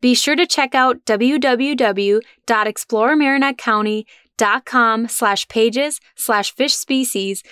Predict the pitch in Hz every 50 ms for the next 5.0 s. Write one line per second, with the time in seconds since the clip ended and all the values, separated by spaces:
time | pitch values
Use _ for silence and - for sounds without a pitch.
0 | - _ _ - - 254 220 226 233 247 247 233 214 208 226 277 330 320 277 254
1 | 247 254 240 - 214 220 233 247 - - - 302 285 269 - - 285 254 214 214
2 | 226 247 - 349 339 311 - 247 190 196 202 - - - _ - - _ _ -
3 | 240 240 247 269 302 320 339 302 254 247 226 214 233 240 240 - - - 214 208
4 | 196 190 202 202 202 208 220 254 240 - 214 190 - - - - - - 214 208